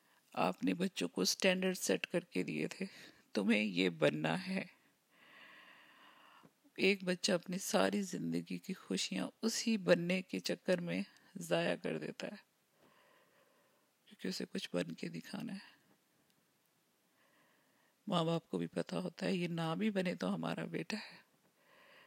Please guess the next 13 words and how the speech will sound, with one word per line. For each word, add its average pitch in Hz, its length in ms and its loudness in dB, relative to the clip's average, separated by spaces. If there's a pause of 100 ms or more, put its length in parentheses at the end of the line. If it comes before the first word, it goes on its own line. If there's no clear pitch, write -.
(600)
یہ 220 100 0
ڈاکٹر 190 380 2
نہیں 214 240 6
بنا 185 280 2
تو 180 140 -4
کیا 170 260 0
ہوا، 143 160 0
ٹیچر 202 360 0
بن 185 220 0
جائے - 240 -2
گا۔ 185 120 -2 (2000)
لیکن 185 440 -2
نہیں، 185 260 -6